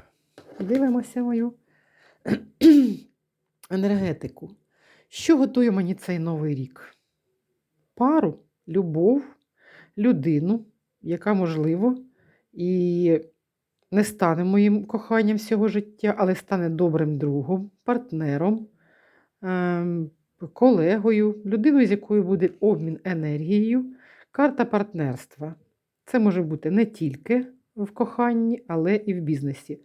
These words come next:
в роботі, в дружбі. Е, але це людина дуже близька по духу, з якою козироги будуть обмінюватись енергією. Я говорю про себе, тому що я козирог, і як-,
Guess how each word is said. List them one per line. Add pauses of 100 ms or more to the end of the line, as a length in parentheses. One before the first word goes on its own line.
(460)
в
роботі,
в
дружбі. (400)
Е,
але
це
людина
дуже
близька
по
духу,
з
якою
козироги
будуть (140)
обмінюватись
енергією.
Я
говорю
про
себе,
тому
що
я
козирог, (440)
і
як-,